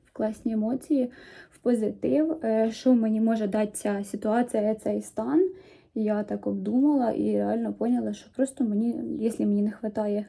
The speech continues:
якоїсь енергії, якщо мені не хватає денег, якщо мені не хватає ще чогось, просто треба брати і робити те, е, щоб привело до того, що може принести щастя, удовольствие, деньги і так далі. І от, е,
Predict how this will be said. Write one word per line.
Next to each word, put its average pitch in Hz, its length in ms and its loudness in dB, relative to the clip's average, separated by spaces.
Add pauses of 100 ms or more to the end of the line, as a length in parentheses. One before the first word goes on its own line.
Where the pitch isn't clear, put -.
якоїсь 240 340 0
енергії, 202 440 -2
якщо 214 240 -2
мені 233 120 0
не 240 100 -2
хватає 226 380 0
денег, 202 420 0 (520)
якщо 226 300 -2
мені 233 180 4
не 220 80 -2
хватає 214 380 -2
ще 285 240 0
чогось, 294 420 -2 (480)
просто 220 340 -4
треба 208 260 0
брати 214 380 0
і - 20 6
робити 196 360 0
те, 254 220 0 (580)
е, 196 280 0
щоб 208 220 0
привело 220 360 4
до 202 140 2
того, 277 360 4
що 233 140 -4
може 220 240 -2
принести 226 640 -2 (120)
щастя, 269 500 0
удовольствие, 233 760 2
деньги 226 600 2
і 220 100 -2
так 214 160 -4
далі. 208 200 -8 (720)
І 220 120 -4
от, 262 360 0
е, 226 240 -4